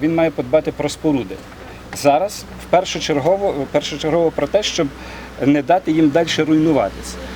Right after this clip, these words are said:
А це, е, знову ж таки, є певний перелік основних протиаварійних робіт, які треба зробити. Тобто це навіть не протиаварійні, а мінімальні роботи, які, е,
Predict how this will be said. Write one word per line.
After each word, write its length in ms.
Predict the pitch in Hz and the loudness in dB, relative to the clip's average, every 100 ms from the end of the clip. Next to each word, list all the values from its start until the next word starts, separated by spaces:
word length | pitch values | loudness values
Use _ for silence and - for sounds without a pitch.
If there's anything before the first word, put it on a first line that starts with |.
| - - | -12 -4
А 80 | 123 | -2
це, 360 | - 185 196 156 147 | 0 4 4 4 2
е, 300 | 143 143 143 135 | 2 4 2 0
знову 180 | 147 170 | 2 2
ж 80 | 156 | 0
таки, 220 | 156 156 | 0 2
є 120 | 156 156 | 2 4
певний 260 | 170 156 | 4 4
перелік 440 | 143 170 160 156 143 - - - - | 2 2 2 2 0 -4 -6 -6 0
основних 680 | 156 - 165 170 175 151 - | 0 2 2 4 2 0 -4
протиаварійних 680 | - 151 156 160 165 165 156 | -4 0 2 2 2 2 0
робіт, 260 | 151 143 156 | 0 -2 -4
які 180 | 139 147 | -4 -2
треба 280 | 151 143 139 | 0 0 0
зробити. 420 | 147 160 214 143 | 0 0 0 -2
Тобто 200 | 147 - | -4 -6
це 140 | - 165 | -2 0
навіть 240 | 175 151 | 0 2
не 80 | 156 | -2
протиаварійні, 720 | - 151 165 165 185 196 170 | -2 0 2 2 0 -2 -2
а 80 | - | 2
мінімальні 680 | 143 156 170 165 170 160 147 | 4 4 4 2 4 4 4
роботи, 380 | 139 139 196 160 | 2 0 0 2
які, 360 | 143 - 165 165 - - - - | 0 0 -2 -2 -8 -14 -10 -2
е, 420 | 120 123 123 120 | 2 4 4 2